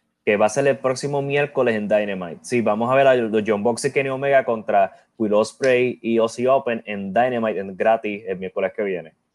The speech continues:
en televisión gratuita en Estados Unidos. Y, este, y es la primera vez que Ospreay y,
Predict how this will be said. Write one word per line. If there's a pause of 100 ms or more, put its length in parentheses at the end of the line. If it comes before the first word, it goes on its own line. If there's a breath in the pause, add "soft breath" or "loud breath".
(440)
en
televisión
gratuita
en
Estados
Unidos. (920)
Y,
este, (300)
y
es
la
primera
vez
que
Ospreay
y,